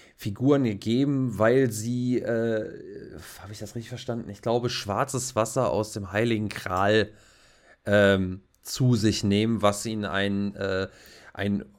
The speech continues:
unnatürlich verlängertes Leben beschert. Ähm, so viel mal zur ganz groben Einordnung und Lore. Ähm,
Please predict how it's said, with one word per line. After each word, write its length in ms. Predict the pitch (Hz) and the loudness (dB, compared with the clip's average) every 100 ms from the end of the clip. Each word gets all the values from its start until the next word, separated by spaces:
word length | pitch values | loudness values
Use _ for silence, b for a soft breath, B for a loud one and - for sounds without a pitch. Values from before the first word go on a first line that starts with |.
| _ - | _ -8
unnatürlich 720 | - 123 117 - 123 110 101 | -2 2 0 0 0 0 0
verlängertes 580 | 110 101 110 104 - - | 0 2 2 0 -4 -2
Leben 600 | 101 113 101 87 87 _ _ _ _ - | 4 4 4 -2 -8 _ _ _ _ -8
beschert. 560 | 101 - 98 87 87 _ B B B B B B - | -4 0 0 0 -2 _ B B B B B B -4
Ähm, 720 | 101 101 101 101 101 101 101 | 2 2 4 2 2 2 0
so 160 | 101 107 | -2 0
viel 540 | 117 110 107 87 85 | 2 4 2 0 -6
mal 380 | 110 101 104 101 | 0 2 2 0
zur 360 | - 98 95 - | -2 -4 -2 0
ganz 360 | 107 110 - | 0 -2 -8
groben 480 | - - 110 110 107 | -14 -8 -4 -2 -2
Einordnung 600 | 98 107 104 101 - 98 | -2 -2 0 -2 -2 -6
und 160 | 92 92 | -6 -4
Lore. 400 | 90 87 85 87 - - _ _ _ _ - - - - | -2 0 -2 -6 -20 -20 _ _ _ _ -8 -6 -6 2
Ähm, 560 | 113 113 113 113 113 | 4 4 4 2 -2